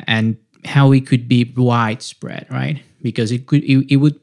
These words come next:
probably convert into something or transform into something that is so exclusive that only, uh, the one percent of the pop-, population is going to be able to get access to it or to actually do something meaningful, uh,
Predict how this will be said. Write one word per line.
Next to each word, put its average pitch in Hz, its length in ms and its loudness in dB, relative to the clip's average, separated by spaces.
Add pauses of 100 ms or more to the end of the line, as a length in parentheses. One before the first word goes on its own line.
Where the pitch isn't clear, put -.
(160)
probably 139 440 4
convert 131 480 0
into 131 220 -6
something 127 460 -4
or 113 60 -8
transform 127 600 -4
into 127 140 -4
something 117 340 -2
that 107 100 -2
is 107 180 -6
so 170 220 -2
exclusive 147 800 0
that 123 200 -2
only, 180 580 0 (560)
uh, 123 460 -4
the 127 160 -6
one 135 240 -2
percent 139 320 -4
of 127 80 -4
the 123 60 -8
pop-, - 300 -10 (140)
population 127 680 -2
is 117 100 -6
going 120 160 -4
to 120 60 -2
be 110 160 -2
able 113 320 -4 (280)
to 135 100 -6
get 113 160 -4
access 127 400 -4
to 165 200 -2
it 165 240 0
or 151 200 2
to 156 180 0 (140)
actually 147 480 -2
do 131 120 -2
something 131 560 -2
meaningful, 123 680 -2 (340)
uh, 104 340 -4